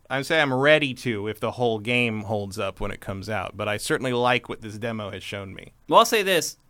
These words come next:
Speaker 2: Three months from now, they have a lot of frickin' work to do. 'Cause I got my character stuck in the environment, like, six different
Speaker 1: Mm-hmm.
Speaker 2: times where I couldn't get him out. Like, I don't know, dude. <laughs> I think you're giving it really the benefit of the doubt. But, or maybe I played it more than you did and dug into it a little more. I don't know.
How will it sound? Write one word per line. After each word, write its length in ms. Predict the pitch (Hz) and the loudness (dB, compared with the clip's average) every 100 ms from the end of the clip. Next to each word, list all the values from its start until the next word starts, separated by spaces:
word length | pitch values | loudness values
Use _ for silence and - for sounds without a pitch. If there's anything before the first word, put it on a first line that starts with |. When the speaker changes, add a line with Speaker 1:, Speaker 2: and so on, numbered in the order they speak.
| _ | _
Speaker 2:
Three 200 | 175 233 | 0 2
months 240 | 208 185 185 | 4 2 2
from 140 | 139 | 0
now, 240 | 127 120 | 2 2
they 160 | 113 180 | 2 4
have 140 | 170 | 4
a 60 | 117 | 2
lot 360 | 101 110 135 135 | -2 0 0 0
of 100 | 131 | -2
frickin' 260 | 143 131 | -4 -2
work 200 | 123 123 - | -2 -2 -6
to 60 | |
do. 240 | 101 92 82 | -8 -8 -8
'Cause 140 | - 165 | -6 -2
I 80 | 202 | 2
got 320 | 185 165 156 | 0 -2 -4
my 180 | 147 135 | -2 -2
character 460 | - 190 175 175 | 2 2 2 -4
stuck 560 | 156 - - 175 165 - | -4 -6 0 0 0 -4
in 200 | 147 139 | -2 -2
the 380 | 131 127 120 123 | -2 -2 -4 -6
environment, 720 | 131 123 135 165 170 165 160 147 | -4 -2 2 2 2 0 -2 -2
like, 260 | 131 120 | -4 -4
six 260 | - 185 - | -4 -6 -4
different 320 | 185 175 143 | -6 -4 -4
Speaker 1:
Mm-hmm. 80 | 120 | -2
Speaker 2:
times 360 | 170 165 160 147 | 0 2 2 0
where 100 | 131 | -2
I 40 | |
couldn't 280 | - 180 165 | -4 -8 -4
get 160 | 156 | -2
him 100 | 143 | 0
out. 420 | 135 139 139 143 - | 2 4 4 2 0
Like, 380 | 113 113 113 - _ _ _ _ _ _ _ _ 101 | -2 -2 -4 -14 _ _ _ _ _ _ _ _ -18
I 200 | 110 123 135 | -6 -4 -2
don't 100 | 107 | -4
know, 220 | 104 95 | -8 -10
dude. 360 | 82 82 80 98 | -12 -14 -16 -16
<laughs> 60 | 120 | -8
I 140 | 156 | -6
think 540 | - - - 392 - | -8 -16 0 0 2
you're 120 | - 311 | -2 -4
giving 400 | - 285 233 196 | -2 -4 -2 -4
it 120 | 190 | -4
really 480 | 208 208 202 180 160 | -6 0 4 4 4
the 120 | 156 | 2
benefit 460 | 151 143 135 143 | 4 2 0 -2
of 80 | 127 | -4
the 100 | 117 | -4
doubt. 360 | 110 110 101 113 | -4 -4 -4 -6
But, 180 | 110 113 | -6 -4
or 100 | 147 | -2
maybe 240 | 190 220 | 0 2
I 60 | 180 | 0
played 240 | 175 170 | 2 0
it 80 | 151 | 0
more 140 | 123 110 | -2 -2
than 120 | 110 | -6
you 100 | 113 | -8
did 160 | 113 113 | -8 -8
and 260 | 110 113 | -10 -8
dug 180 | 123 131 | -4 -2
into 200 | 117 120 | -2 -4
it 80 | 110 | -4
a 40 | |
little 200 | 98 92 | -6 -8
more. 220 | 87 82 85 | -10 -14 -12
I 80 | |
don't 100 | 98 | -12
know. 220 | 92 87 | -12 -14